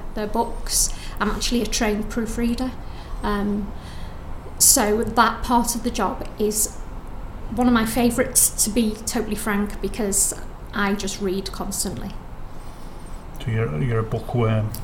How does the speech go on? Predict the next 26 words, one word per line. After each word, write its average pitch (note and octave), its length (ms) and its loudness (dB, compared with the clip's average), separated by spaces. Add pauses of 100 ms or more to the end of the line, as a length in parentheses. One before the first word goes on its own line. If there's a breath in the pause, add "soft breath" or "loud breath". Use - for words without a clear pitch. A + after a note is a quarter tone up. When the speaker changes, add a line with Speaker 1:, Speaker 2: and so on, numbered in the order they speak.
Speaker 1:
I - 200 -4
always A3+ 300 4
have G#3 200 -4
been. G3+ 220 0
Speaker 2:
Yeah. G#2 200 0 (200)
Speaker 1:
Since A3+ 260 2
I've G#3 100 0
been G#3 100 2
about G3+ 120 0
Speaker 2:
And - 80 4
that's - 100 0
Speaker 1:
four A3+ 100 4
Speaker 2:
your G3+ 60 6
sort G3+ 120 4
Speaker 1:
years G3 100 2
Speaker 2:
of - 60 0
passion, C#3 300 6
Speaker 1:
old. C3 80 6
Speaker 2:
really, G#2+ 220 0
isn't A2 200 0
it? C3 160 -2
Is, G2+ 120 -2 (180)
is A#2+ 120 -2
sort - 200 -4
of G#2+ 180 -2
re-, A#2 60 -4